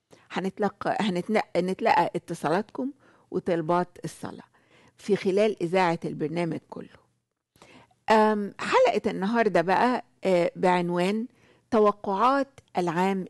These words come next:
الجديد. في حلقة النهاردة هنناقش ثلاث نقط:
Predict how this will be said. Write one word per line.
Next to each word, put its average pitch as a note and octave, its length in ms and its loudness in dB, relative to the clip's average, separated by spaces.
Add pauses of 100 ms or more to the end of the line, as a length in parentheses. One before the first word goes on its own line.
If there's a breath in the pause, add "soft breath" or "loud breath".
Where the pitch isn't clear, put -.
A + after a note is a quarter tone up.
الجديد. E3 480 -6 (720 loud breath)
في - 80 -6
حلقة D4+ 440 2
النهاردة G3 640 0
هنناقش F#3 840 -6 (200)
ثلاث G#3+ 320 0
نقط: - 400 -20